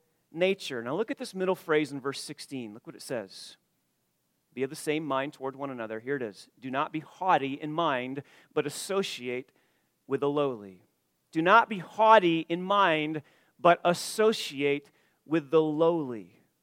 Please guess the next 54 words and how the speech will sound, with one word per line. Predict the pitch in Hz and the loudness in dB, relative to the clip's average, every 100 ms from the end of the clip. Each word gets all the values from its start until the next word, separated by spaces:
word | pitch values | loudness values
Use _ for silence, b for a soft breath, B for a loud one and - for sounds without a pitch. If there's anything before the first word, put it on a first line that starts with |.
| _ _ _ _ | _ _ _ _
And | 196 | 2
what | 240 | 2
Paul's | 285 277 285 | 4 4 4
gonna | 320 277 | -2 0
do | 202 | -2
here | 160 180 180 | 2 2 2
is | 170 | -2
he's | 208 233 | -10 -8
going | - 240 | -2 -2
to | 233 233 | -2 -10
confront | - 214 - - 233 226 - | -8 -10 -10 -8 -8 -6 0
us | 160 - - | 0 -2 -6
in | 214 226 | -6 -4
our | 180 190 | -6 -6
pride. | - - 175 175 123 _ _ _ _ _ _ | -10 -16 -14 -14 -16 _ _ _ _ _ _
Because | - - 196 | -10 -2 2
our | 196 196 | 6 6
pride | - - 226 226 175 170 | 4 4 10 10 10 6
is | 196 156 | 2 2
what | 185 - | 2 2
keeps | - 226 - 180 | -2 -6 -2 2
us | 165 - | 2 0
from | 185 180 | -6 4
doing | 196 196 | 4 4
this. | 131 120 | -2 -2
Our | 165 | 0
pride | 190 - 208 214 226 | 0 2 6 10 8
is | 214 175 | 6 2
what | 165 | 0
keeps | - 214 - 180 | 0 -8 -2 4
us | 170 - b b | 6 4 b b
from | - 170 175 | -6 0 4
living | 208 196 | 6 4
with | 165 160 | 2 0
these | 165 | -2
kinds | - 156 156 | -2 -2 -2
of | 160 | 0
relationship. | 160 175 170 151 - 147 - | 2 2 2 -8 -6 -6 -2
And | 170 | -4
pride | - - 247 247 180 170 160 B B | -6 4 8 10 10 6 4 B B
is | 185 143 | 0 2
the | 165 | 6
vice | 147 220 180 - - b - | 10 10 10 2 -8 b 2
that | 185 | 6
lies | 160 196 233 214 | 10 10 10 6
at | 247 | 4
the | 240 | 4
heart | 170 180 185 | 8 8 8
of | 180 | 8
all | 196 240 | 8 8
of | 233 | 8
our | 220 | 6
selfish | - 196 185 185 185 | 6 2 2 -2 -4
ambition. | 165 160 - | -2 -6 -6